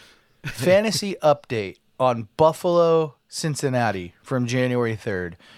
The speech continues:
Given these unprecedented circumstances, we'll be scoring week seventeen as is. If the N F L resumes the game at a later time, there will be an option in Commissioner Tools to rerun week seventeen results.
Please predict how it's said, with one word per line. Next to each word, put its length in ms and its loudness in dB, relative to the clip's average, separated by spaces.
Given 240 0
these 180 0
unprecedented 720 0
circumstances, 800 -10
we'll 220 0
be 120 -4
scoring 440 -2
week 260 -4
seventeen 880 -2
as 400 -4
is. 440 -16
If 140 -12
the 120 -2
N 80 2
F 120 2
L 140 4
resumes 380 -2
the 60 -6
game 340 -4
at 60 -2
a 40 0
later 260 -2
time, 400 -4
there 120 -6
will 80 -4
be 120 -6
an 80 -2
option 340 -2
in 100 -8
Commissioner 500 -4
Tools 380 -8
to 140 -6
rerun 500 -4
week 200 -8
seventeen 560 -4
results. 560 -8